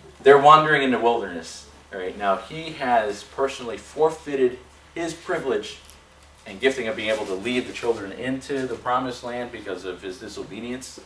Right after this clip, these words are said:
when he smote the rock rather than having spoken to it. And he's,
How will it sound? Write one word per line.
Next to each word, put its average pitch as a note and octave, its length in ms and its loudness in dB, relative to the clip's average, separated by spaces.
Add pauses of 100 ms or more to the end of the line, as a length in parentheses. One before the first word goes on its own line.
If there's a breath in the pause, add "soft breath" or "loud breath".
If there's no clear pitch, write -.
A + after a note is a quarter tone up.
(360)
when F2+ 120 -16
he E2+ 80 -14
smote A2 300 -10
the G#2 60 -6
rock G#2 360 -2
rather F#2 160 -2
than F#2 140 -10
having F2 220 -10
spoken C#3 420 6
to E3 120 -6
it. E3+ 180 -4 (840 loud breath)
And G2+ 540 -4 (400)
he's, G#2 640 -12